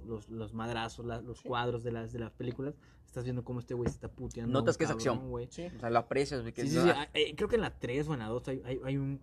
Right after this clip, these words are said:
Speaker 1: hay un, un plano bien cagado que está en la biblioteca, güey.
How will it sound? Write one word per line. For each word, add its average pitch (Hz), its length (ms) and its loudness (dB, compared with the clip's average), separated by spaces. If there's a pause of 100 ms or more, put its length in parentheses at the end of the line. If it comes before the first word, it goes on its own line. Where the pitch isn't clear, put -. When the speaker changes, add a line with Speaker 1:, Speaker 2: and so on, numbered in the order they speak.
(100)
Speaker 1:
hay 135 120 -2
un, 135 380 -2
un 131 160 -6
plano 127 520 -2
bien 131 320 -4
cagado 117 380 -2
que 120 60 -14
está 135 120 -6
en 127 80 -4
la 120 100 -2
biblioteca, 113 520 -4
güey. 131 220 0